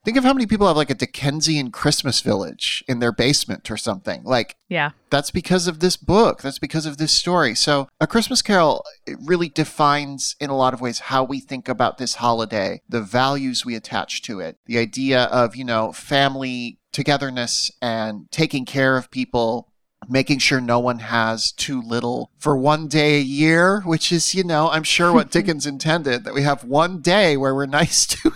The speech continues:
Speaker 1: each other.
Speaker 2: Just the one.
Speaker 1: But yeah, it's, it's so central to our understanding of Christmas.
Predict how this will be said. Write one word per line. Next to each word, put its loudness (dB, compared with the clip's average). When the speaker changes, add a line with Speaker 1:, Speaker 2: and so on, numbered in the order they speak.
Speaker 1:
each 2
other. -2
Speaker 2:
Just -4
the 0
one. 0
Speaker 1:
But 0
yeah, 2
it's, -6
it's 0
so 2
central 0
to 0
our 4
understanding -4
of -14
Christmas. -12